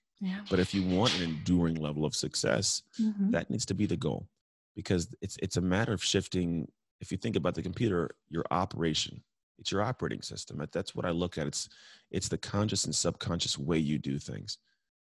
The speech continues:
Speaker 2: So if you do wanna have this nuance or change, the idea is not to be a person that, you know, eats healthy, but it's a person who, you know, health is who I am.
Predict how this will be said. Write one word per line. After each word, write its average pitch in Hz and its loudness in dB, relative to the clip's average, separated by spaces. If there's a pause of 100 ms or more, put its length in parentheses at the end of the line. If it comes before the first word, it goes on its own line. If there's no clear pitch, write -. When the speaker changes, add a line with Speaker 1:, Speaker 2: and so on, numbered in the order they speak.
(140)
Speaker 2:
So - 2
if 90 2
you 92 4
do 120 2
wanna 104 -2
have 80 -2
this 71 -2
nuance 80 0
or 76 -2
change, 73 -2
the 87 2
idea 85 0
is 113 -2
not 92 0
to 87 -4
be 85 0
a 73 2
person 82 0
that, 65 -2
you 73 -10
know, 69 -4
eats 101 -4
healthy, 76 -4 (300)
but 80 -6
it's - -6
a 78 -6
person 95 0
who, 82 -2
you 78 -2
know, 67 -2
health 87 0
is 80 2
who 82 0
I 67 0
am. 69 -4